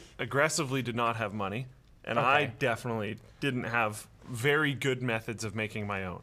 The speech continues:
Speaker 1: I had some.
Speaker 2: Got it.
Speaker 1: I started working when I was, like, eleven or twelve or something.
Speaker 2: Right.
Speaker 1: But the kind of work you're doing at that age, you're not raising large funds to buy sweet things.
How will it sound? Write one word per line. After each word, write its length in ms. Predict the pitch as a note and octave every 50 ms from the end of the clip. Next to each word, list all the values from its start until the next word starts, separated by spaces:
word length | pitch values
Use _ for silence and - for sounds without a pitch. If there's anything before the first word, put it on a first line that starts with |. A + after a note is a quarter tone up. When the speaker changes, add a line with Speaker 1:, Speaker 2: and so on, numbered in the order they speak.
| -
Speaker 1:
I 80 | - A2+
had 240 | A2 B2+ C3 A2+ -
some. 260 | - F3+ F3+ D#3 C3
Speaker 2:
Got 220 | C#3 C3+ B2 A2+
it. 80 | G#2+ -
Speaker 1:
I 80 | - B2+
started 240 | - - D3+ C#3+ C3+
working 380 | A#2 B2 B2+ B2+ - B2+ A2+
when 100 | A2 G#2+
I 60 | G#2
was, 160 | G2+ G2+ F#2+ G#2+
like, 140 | F#2+ F2
eleven 360 | F#2+ F#2 F#2 G2+ G#2 F#2+ G#2 G2
or 80 | F#2
twelve 320 | F2 - A2 G#2 G#2 G2+ F#2
or 80 | F#2+
something. 320 | F#2 - F#2+ F2 F2+ E2+ D3+
Speaker 2:
Right. 340 | D3 D3 D3+ B2+ A#2 A2+ - - -
Speaker 1:
But 100 | C#3+ C3+
the 80 | D3
kind 220 | B2+ - D3 D3 C#3+
of 80 | C3+
work 200 | B2 C3 C3 C3
you're 80 | - B2
doing 220 | A2 A#2+ A#2 A2
at 80 | A2 G#2+
that 160 | A2+ A2 G#2+
age, 220 | G#2+ G#2 G2 - G#2
you're 80 | A#2+
not 80 | A#2+ - - G#2
raising 520 | G#2 A2+ A#2 A#2+ G#2 A2+ A2 G2 G2 G2 G2
large 320 | A2 A#2+ B2 B2 A2+ -
funds 520 | - - - B2+ A#2+ A2+ G#2 G2+ G2 - -
to 100 | - A#2+
buy 400 | G2 G#2+ A2 G#2+ G#2 G2+ G2 F#2 E2+ - - - -
sweet 420 | - - - - A#2+ A#2 G2+ -
things. 340 | - B2 A#2 G2 F#2+ -